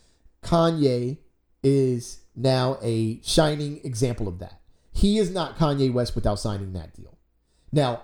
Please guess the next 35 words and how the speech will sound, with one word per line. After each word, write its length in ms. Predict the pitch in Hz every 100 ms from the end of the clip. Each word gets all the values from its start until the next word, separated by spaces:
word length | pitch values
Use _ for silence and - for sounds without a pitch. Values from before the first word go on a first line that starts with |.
| -
I'm 100 | 214
interested 420 | 262 226 - 190
to 60 | 185
see 180 | - 175
who 180 | 165
disagrees 460 | 151 151 131 139 123
with 120 | 107
me 120 | 107
on 160 | 98 90
this. 380 | 90 90 - -
Uh, 140 | - 101
especially, 320 | 98 - 139 139
I'm 60 |
interested 320 | 131 - - 127
in 100 | 120
Omega's 340 | 117 110 110
rundown 460 | 117 113 117 113 113 - _ _ _ -
and, 180 | 113 107
um, 440 | 101 107 104 107 -
of 100 | 120
course, 200 | - 143
Fizz's 280 | - 131 117 104
opinion 320 | 131 120 113
on 100 | 110
this. 280 | 110 - - _ _ _ -
And 160 | 143 -
anybody, 540 | 196 262 165 104 90
Jeff, 480 | 101 131 143 139 - - - -
the 80 |
Boston 380 | 113 135 135 -
fan, 380 | 127 135 131 135 - _ - _ -
I'm, 240 | 135 123 - _ _ _ _ _ _ -
I'm 220 | 156 165
interested 480 | - 202 202 208 208
in, 200 | 180 165